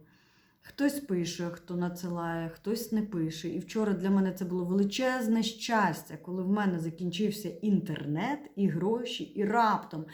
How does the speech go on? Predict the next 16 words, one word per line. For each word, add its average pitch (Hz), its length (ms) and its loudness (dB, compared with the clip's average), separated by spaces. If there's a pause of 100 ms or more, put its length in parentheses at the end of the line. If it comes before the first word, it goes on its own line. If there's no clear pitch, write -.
(320)
я 180 100 -4
заходжу 185 420 0
на 175 80 2
Приват 170 360 -2
двадцять 165 360 -4
чотири, 233 460 -4 (580)
а 247 100 -8
там 311 180 8
які, 311 320 6
якась - 560 -2
сума, 285 560 2
одна, 285 340 2
друга, 269 540 2
я 240 240 2
не 302 140 6
розумію, 311 720 4